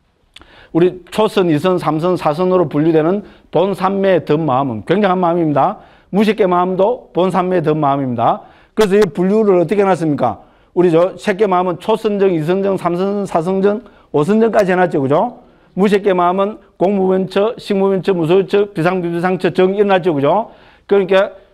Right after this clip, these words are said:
뭡니까? 색계 마음, 무색계 마음의 특징은 뭡니까? 본삼매 덤 마음. 요렇게 정리해야 됩니다.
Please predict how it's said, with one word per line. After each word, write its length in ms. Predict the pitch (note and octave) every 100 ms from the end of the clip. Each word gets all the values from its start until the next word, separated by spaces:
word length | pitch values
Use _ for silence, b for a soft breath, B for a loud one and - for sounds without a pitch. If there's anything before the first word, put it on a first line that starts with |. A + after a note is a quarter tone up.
| _
뭡니까? 280 | - E3+ D3+
색계 300 | - F#3 -
마음, 220 | F#3+ F#3+
무색계 300 | F#3 F#3+ F#3
마음의 320 | F3 F3 E3+
특징은 320 | - F#3 A3 F3
뭡니까? 460 | C3 C#3 A#2 G#2 -
본삼매 960 | F3 G#3+ G3+ G3+ G#3 G#3 A3+ C4 D4 -
덤 220 | D#3+ E3
마음. 300 | C#3 C3 B2 - _ _ _ _ _ _ -
요렇게 220 | E3+ G#3+
정리해야 300 | F#3+ F#3 F3+
됩니다. 540 | E3 D#3+ C#3+ A#2+ F#3+